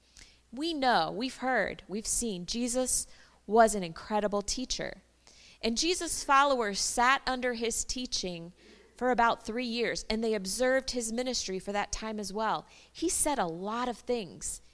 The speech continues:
He did a lot of things. And so as Paul sat in that community of faith,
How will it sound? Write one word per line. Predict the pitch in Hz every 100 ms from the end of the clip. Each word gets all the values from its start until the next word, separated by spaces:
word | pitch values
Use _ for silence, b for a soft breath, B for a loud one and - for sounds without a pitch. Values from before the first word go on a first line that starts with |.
| b
He | 185
did | 180 302
a | 294
lot | 214 185
of | 180
things. | - 165 156 156 - - B B B B B
And | 220
so | 294
as | 262 -
Paul | - 330 381
sat | - - 262 - -
in | 247
that | 247 -
community | - 226 240 269 285 277 269
of | 240
faith, | - 220 165 175 -